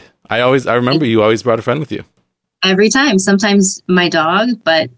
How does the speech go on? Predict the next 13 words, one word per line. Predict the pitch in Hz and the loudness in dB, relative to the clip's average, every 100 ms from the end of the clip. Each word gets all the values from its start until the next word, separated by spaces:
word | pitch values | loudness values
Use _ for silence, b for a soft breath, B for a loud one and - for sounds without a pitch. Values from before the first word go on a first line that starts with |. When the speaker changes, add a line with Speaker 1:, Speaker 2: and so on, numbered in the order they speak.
| _ - | _ -4
Speaker 2:
anytime, | 170 226 208 202 190 | 0 0 0 -4 -4
it | 196 | 0
was | 208 190 | 0 0
somebody | - 175 165 160 - 190 | -4 -6 -4 -6 -6 -8
for | 185 165 | -6 -6
sure. | - - - 190 | -4 -6 -10 -18
Speaker 1:
Yeah. | - 98 90 78 85 _ _ _ _ _ _ _ _ - | -8 -4 -4 -6 -10 _ _ _ _ _ _ _ _ -6
Yeah, | 120 135 | -2 0
and | 117 | 0
we | 135 | 2
also, | 156 147 131 110 | 0 0 0 0
you | 98 | -2
know, | 92 82 90 | -4 -4 -8